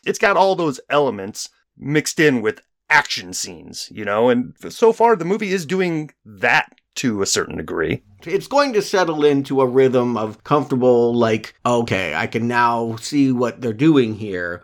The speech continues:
Speaker 2: But one more thing that just really sticks out at me at the beginning is we jump to present day. Nate's now twenty-five, a bartender in New York City, and we're supposed to be okay with the fact that he steals bracelets off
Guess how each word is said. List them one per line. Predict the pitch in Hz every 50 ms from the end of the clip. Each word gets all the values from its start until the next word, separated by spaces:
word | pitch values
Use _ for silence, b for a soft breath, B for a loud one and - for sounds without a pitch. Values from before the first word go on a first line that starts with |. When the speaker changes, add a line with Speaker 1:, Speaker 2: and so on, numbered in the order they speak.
| b b b b b
Speaker 2:
But | - 135 139 147
one | 165 175 214 233 233
more | 233 226 208 208
thing | 202 - 180 180 175
that | 160 135 123
just | 123 139 135 135
really | 127 139 165 180 170 156 139
sticks | - - 151 143 139 -
out | 147 139 139 - 73
at | 123 117 101
me | 107 107 107 101
at | 101 95
the | 110 104
beginning | 107 104 117 139 127 110 104 98 95
is | 92 90 92 95 -
we | 120 120
jump | 113 117 160 175 196 - -
to | 175
present | 156 175 151 151 139 139 131 95 104
day. | 110 104 98 98 92 92 101 107 - _ -
Nate's | 120 123 139 151 160 156 - -
now | 156 151 147 143 143
twenty-five, | 139 - 156 156 165 160 160 151 139 131 131 131 127 127 127 120 120 - _ _ _ -
a | - 117
bartender | 117 135 135 147 156 160 156 165 165 147 143 143 139
in | 135 131
New | 131 135
York | 135 131 131 123 117 120 -
City, | - - 180 180 156 127 113 101 92 90 98 104 - _ _ _ _ _ _ _ -
and | - 131 139 143 143 139
we're | 143 190 214 220
supposed | 220 - 240 208 233 226 220 220
to | 208
be | 180 185 170
okay | 160 156 156 - 180 175 180
with | 190 196 180
the | 185 175
fact | - 180 175 180 180 175
that | 151 143 139
he | 135
steals | 135 - - 165 151 156 156 156 147 139 135
bracelets | 123 117 135 139 143 139 139 - 151 147 143 147 - -
off | - 101 131 131 127 - - - _